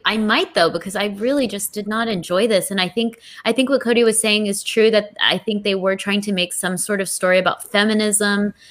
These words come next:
and, uh, the, the parts about all, you know, her struggle to get pregnant, it just seemed really out of place and strange in this kind of a movie. And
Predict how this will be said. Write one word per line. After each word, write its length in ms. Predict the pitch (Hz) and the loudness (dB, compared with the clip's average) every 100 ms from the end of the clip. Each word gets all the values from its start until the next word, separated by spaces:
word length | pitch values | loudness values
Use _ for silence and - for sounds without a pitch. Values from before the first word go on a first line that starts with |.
| - _ | -20 _
and, 420 | 190 190 180 175 165 | 0 2 2 0 -4
uh, 760 | - - - - 113 127 185 170 - - | -10 -12 -12 -12 -14 -12 -12 -12 -16 2
the, 400 | 190 180 147 151 | 4 6 4 2
the 100 | 196 | -2
parts 280 | 202 214 220 | 0 -2 0
about 500 | 202 196 180 127 - | 4 4 4 2 -2
all, 560 | - 190 196 202 92 90 | 0 4 4 4 0 -2
you 120 | 190 | -2
know, 520 | 185 175 175 165 104 - - 180 | 0 2 2 2 0 -6 -10 -6
her 120 | 185 | -4
struggle 320 | - 208 202 | 0 2 2
to 100 | 202 | 2
get 140 | 196 - | -2 -2
pregnant, 360 | 185 196 208 156 | -4 -2 0 0
it 120 | 185 | 0
just 220 | 214 - | -4 -2
seemed 320 | - 214 175 | 0 0 0
really 340 | 185 190 190 156 | 0 2 2 4
out 160 | 165 | 2
of 100 | 165 - | 0 -2
place 500 | 160 165 165 - - - - - | 2 2 2 -4 -6 -18 -20 -4
and 200 | 185 165 | -2 0
strange 540 | - 180 165 180 175 | -2 2 4 2 -2
in 80 | 170 | -4
this 180 | 156 - | -4 -6
kind 260 | - 175 165 | -4 -2 0
of 120 | 156 | 0
a 60 | 147 | -2
movie. 600 | 160 190 208 240 233 - | 0 0 2 4 4 4
And 360 | 175 165 165 | 2 0 -4